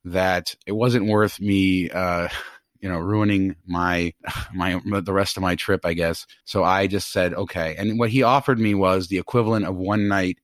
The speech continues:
in the hotel, the cost of one night as compensation. In the moment, I was just, like,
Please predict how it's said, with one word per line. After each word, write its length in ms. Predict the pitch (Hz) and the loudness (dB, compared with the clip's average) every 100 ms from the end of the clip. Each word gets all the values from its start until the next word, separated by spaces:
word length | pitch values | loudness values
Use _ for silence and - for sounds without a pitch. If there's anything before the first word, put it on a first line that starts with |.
| - | -8
in 440 | 92 90 90 87 | -4 -2 -2 -2
the 80 | 85 | -4
hotel, 680 | 95 87 - 95 82 82 85 92 | -4 -4 -2 0 0 -2 -8 -12
the 80 | 90 | -10
cost 360 | - 98 98 - | -2 0 0 -2
of 60 | 90 | -4
one 200 | 90 90 | -2 0
night 240 | 82 82 _ - | 0 -4 _ -10
as 120 | - | -8
compensation. 880 | - 95 85 85 - 85 - 76 71 _ - - 120 123 | -2 -2 0 -4 -2 -2 -4 -8 -10 _ -14 -8 -6 2
In 100 | 131 | 6
the 80 | |
moment, 400 | 135 143 160 151 | 8 8 8 6
I 100 | 107 | 6
was 140 | 110 113 | 2 2
just, 220 | 120 - | 0 2
like, 180 | 107 | 0